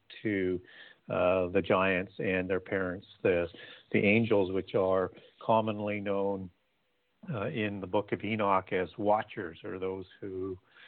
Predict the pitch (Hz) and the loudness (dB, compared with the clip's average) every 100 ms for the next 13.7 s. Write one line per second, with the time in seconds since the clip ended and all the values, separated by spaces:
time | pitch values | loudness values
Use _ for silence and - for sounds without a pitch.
0 | - _ - 98 92 95 98 98 - - | -20 _ -2 0 2 4 4 2 -2 -14
1 | 101 92 95 101 95 95 - 120 113 107 | -12 -4 0 0 0 -6 -6 0 2 2
2 | 98 95 85 85 _ _ _ _ 107 95 | -2 -6 -8 -14 _ _ _ _ -10 -8
3 | 90 _ - - 123 117 104 98 95 _ | -8 _ -6 2 4 4 2 -2 -4 _
4 | 117 107 - 98 104 113 117 101 95 85 | -8 -8 -6 -4 -2 -2 -2 -4 -4 -4
5 | 98 92 95 92 92 92 - 98 92 92 | -6 -6 -4 -4 -6 -10 -8 -4 -2 -4
6 | 90 _ - - - 95 131 113 110 101 | -6 _ -20 -16 -2 0 4 4 6 4
7 | - - 95 - 90 92 92 92 101 95 | 2 -2 -2 -2 -4 0 0 0 0 0
8 | 92 - - - 107 - 110 107 107 117 | -2 -6 -20 -8 -6 -2 4 4 6 2
9 | 117 117 - _ - 117 - 117 101 - | 0 -4 -10 _ -16 -16 -8 -4 -4 -4
10 | - 107 104 98 95 - 104 101 104 104 | -4 -2 2 2 2 -2 2 4 4 2
11 | 107 104 104 92 92 104 - 104 101 98 | 0 -2 -4 -2 -2 -4 0 2 4 2
12 | 98 101 95 95 98 101 90 107 107 - | 2 4 6 6 4 4 4 4 0 -2
13 | - 98 101 98 98 - 90 | 0 0 2 0 -2 -6 -12